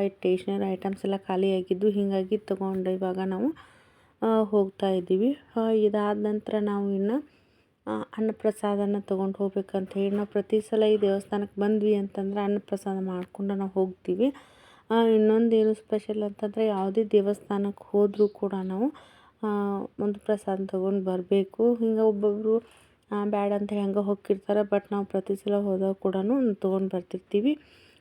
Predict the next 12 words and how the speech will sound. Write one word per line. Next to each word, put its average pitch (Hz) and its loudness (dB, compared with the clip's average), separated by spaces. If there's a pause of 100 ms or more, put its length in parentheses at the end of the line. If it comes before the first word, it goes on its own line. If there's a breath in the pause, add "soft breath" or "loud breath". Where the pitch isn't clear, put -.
(140)
ಆ, 226 4
ಇನ್ನೊಂದು 233 6
ಎಲ್ರನ್ನೂ 208 2
ಕೂಡ 214 0 (220)
ಒಂದು 208 -4
ಕ್ವಶನ್ 202 -6
ಕೇಳಬೇಕು. 196 -4
ಗುಡ್ಡಪ್ಪ 214 0
ದಾನಂದಿ 202 -2
ದೇವಸ್ಥಾನಕ್ಕೆ 190 0
ಒಳಗಡೆ 214 4
ಹೋಗ್ಲಕ್ಕ 202 -2